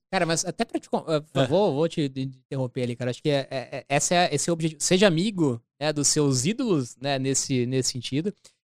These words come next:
Speaker 1: E, e mais legal quando você começa a conhecer pessoas que você idolatrava, você vê, cara, que são pessoas comuns,
Speaker 2: É isso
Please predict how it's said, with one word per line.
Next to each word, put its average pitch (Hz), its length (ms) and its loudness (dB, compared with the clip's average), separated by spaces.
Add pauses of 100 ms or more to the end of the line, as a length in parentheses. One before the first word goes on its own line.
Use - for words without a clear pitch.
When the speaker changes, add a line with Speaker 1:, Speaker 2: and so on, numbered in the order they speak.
(100)
Speaker 1:
E, 156 140 -4
e 151 60 0
mais 220 260 2
legal 175 320 4
quando 175 160 -6
você 156 220 -4
começa 139 320 -4
a - 20 -6
conhecer 135 360 -2
pessoas 147 340 0
que 139 100 -6
você 139 280 0
idolatrava, 139 600 -2
você - 160 -4
vê, 180 120 -8
cara, 247 220 -2
que - 80 -4
são 196 140 0
pessoas 247 380 0
comuns, 226 400 8
Speaker 2:
É 127 40 6
isso 127 80 4